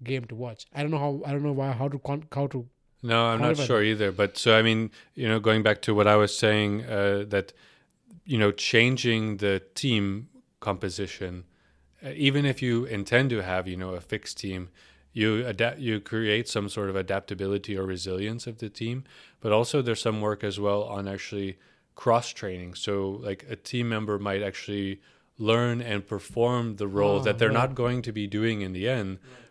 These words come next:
Speaker 2: but then they develop, you know, a better understanding of what it takes to do that role. So they will ultimately then understand that role better and be able to,
Speaker 1: Like a
Speaker 2: like,
Speaker 1: form
Speaker 2: work
Speaker 1: of,
Speaker 2: better.
Speaker 1: like a form of regu-, regularization, like a form of, like, like, like,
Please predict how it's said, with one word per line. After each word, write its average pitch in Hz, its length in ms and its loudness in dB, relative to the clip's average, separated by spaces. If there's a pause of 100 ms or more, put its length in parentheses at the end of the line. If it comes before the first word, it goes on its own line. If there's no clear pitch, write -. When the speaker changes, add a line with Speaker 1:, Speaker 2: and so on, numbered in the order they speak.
Speaker 2:
but 104 140 -2
then 110 220 2
they 107 160 4 (160)
develop, 104 480 0
you 110 80 -4
know, 101 140 -2
a 98 40 -2
better 104 380 -2
understanding 101 680 -4
of 98 220 -4
what 101 260 0 (380)
it - 320 -10
takes 123 320 -4
to 95 460 -8 (320)
do 143 220 2
that 95 220 0
role. 87 380 -4 (300)
So - 180 -4
they 98 200 4
will 101 160 4
ultimately 104 520 2
then 98 280 0
understand 95 640 -4
that 92 180 -2
role 92 180 -2
better 95 520 -2 (380)
and 92 200 -6
be 98 160 0
able 95 220 -2
to, 95 260 -6
Speaker 1:
Like - 140 0
a - 40 -6
Speaker 2:
like, - 80 -8
Speaker 1:
form 165 120 8 (160)
Speaker 2:
work 147 80 -2
Speaker 1:
of, 143 40 -10
Speaker 2:
better. 90 340 -2
Speaker 1:
like 151 120 2
a 139 60 2
form 170 160 4
of 156 160 4
regu-, 147 340 4
regularization, 143 800 4
like 117 160 -6
a 120 80 -4
form 131 200 -2
of, 123 160 -2
like, 120 200 -2 (140)
like, 117 200 -6 (100)
like, 127 200 -6